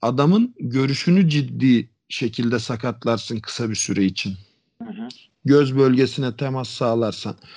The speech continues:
Speaker 1: O yüzden yani burada çok acı bir olay. <clears throat> Hele ki çocukların önünde olmuş olması. Ya benim bu konulardaki görüşüm belli. Polisle münakaşaya girme.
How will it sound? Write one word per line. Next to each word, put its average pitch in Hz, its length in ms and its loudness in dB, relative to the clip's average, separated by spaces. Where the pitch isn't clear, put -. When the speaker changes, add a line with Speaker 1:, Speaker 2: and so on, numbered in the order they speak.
Speaker 1:
O 190 160 2
yüzden 220 540 4
yani 151 500 0
burada 165 500 0
çok 196 360 -2
acı 143 280 2
bir 127 60 0
olay. 123 440 0
<clears throat> - 180 -20
Hele 151 180 -4
ki - 120 -12
çocukların 147 600 -2
önünde 147 320 -2
olmuş 143 380 0
olması. 131 520 -6
Ya - 360 -4
benim 247 440 0
bu 208 400 -4
konulardaki 175 800 4
görüşüm 175 500 2
belli. 117 320 2
Polisle 220 500 2
münakaşaya 180 720 4
girme. 156 380 0